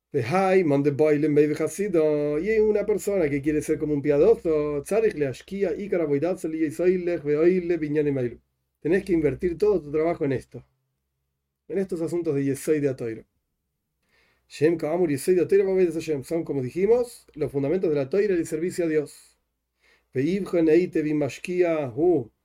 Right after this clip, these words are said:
Bekiumam Shel Mitzvahs Eilu Lepachois Kemo Beshiar HaMitzvahs Shemistadel, Mishtadel Lekayim Lektach Zeidurim Elachas Kamo Bekamo Shezor Lehadre Lishtadel B'Mitzvahs Eilu Shem Yesod HaTorah.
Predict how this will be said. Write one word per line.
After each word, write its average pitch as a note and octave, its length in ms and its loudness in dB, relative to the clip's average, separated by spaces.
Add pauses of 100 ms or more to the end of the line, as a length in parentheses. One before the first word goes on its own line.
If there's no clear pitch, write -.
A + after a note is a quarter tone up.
(140)
Bekiumam D3+ 540 0
Shel C#3+ 180 -4
Mitzvahs E3+ 480 -2
Eilu E3+ 500 0 (360)
Lepachois D#3+ 880 -2
Kemo D3 200 -4
Beshiar C#3+ 320 -2
HaMitzvahs D#3 800 -2 (220)
Shemistadel, D#3+ 640 -4
Mishtadel E3 480 -2
Lekayim F3 220 -2
Lektach D#3 380 -4
Zeidurim D#3 720 0 (300)
Elachas D#3+ 320 0
Kamo G3 240 -2
Bekamo A#3+ 180 2
Shezor G3+ 220 2
Lehadre F#3 460 2
Lishtadel F#3+ 440 -2
B'Mitzvahs G#3+ 420 -6
Eilu B3+ 260 0
Shem G#3 180 -2
Yesod F3+ 240 0
HaTorah. D3 300 -2